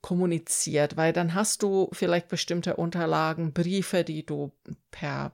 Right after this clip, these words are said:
Post bekommen hast, die hast du eingescannt, hast als P D F abgelegt, aber dann hast du nur zusätzlich E-Mail-Verkehr.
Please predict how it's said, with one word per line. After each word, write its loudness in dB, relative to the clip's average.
Post 2
bekommen -2
hast, -4
die -4
hast -6
du -4
eingescannt, -2
hast -2
als -2
P -6
D -4
F 0
abgelegt, -4
aber 4
dann 0
hast 0
du 2
nur 0
zusätzlich 0
E-Mail-Verkehr. 2